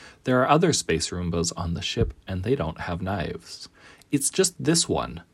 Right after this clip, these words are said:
knife space Roomba, has full clearance to every room in the ship. Occasionally, room mem-, crew members will be talking and then suddenly swear and clutch their ankle. Knife space Roomba putters off, leaving them to their mild stab wounds.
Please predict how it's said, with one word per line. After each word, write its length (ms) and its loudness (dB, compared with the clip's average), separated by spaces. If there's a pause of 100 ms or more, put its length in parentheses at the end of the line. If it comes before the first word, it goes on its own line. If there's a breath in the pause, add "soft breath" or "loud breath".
(120)
knife 320 0
space 420 0
Roomba, 360 0
has 180 -2
full 280 6
clearance 400 2
to 200 -6
every 300 2
room 240 6
in 80 0
the 80 2
ship. 380 -4 (600 soft breath)
Occasionally, 560 0
room 240 2
mem-, 220 -2 (200)
crew 200 6
members 560 0 (300 loud breath)
will 100 -2
be 120 2
talking 520 -4
and 140 -4
then 100 -2
suddenly 360 0
swear 480 4
and 120 -2
clutch 320 -4
their 140 0
ankle. 460 -4 (720 loud breath)
Knife 260 0
space 460 -2
Roomba 440 -2
putters 360 2
off, 420 4
leaving 300 2
them 260 0 (120)
to 120 -4
their 140 2
mild 400 0
stab 400 -2
wounds. 420 -6